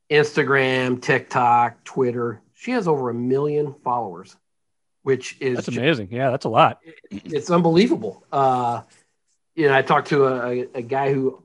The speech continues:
Speaker 1: owns a company that helps athletes monetize their social media brand. And he said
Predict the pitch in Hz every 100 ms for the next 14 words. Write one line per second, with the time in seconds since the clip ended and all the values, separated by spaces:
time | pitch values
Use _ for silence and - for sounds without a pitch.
0 | _ 139 139 127 123 143 131 131 127 123
1 | - _ _ _ _ 127 131 123 123 117
2 | - - _ _ _ - 156 151 - 151
3 | 135 123 135 131 127 - - _ 135 123
4 | 131 135 123 131 127 117 127 117 - _
5 | _ - 127 127 120 123 120 104 110 117
6 | 120 135 139 _ _ _ _ _ _ _
7 | _ 135 120 117 117 117 123 - 156 143
8 | 147 123 117 107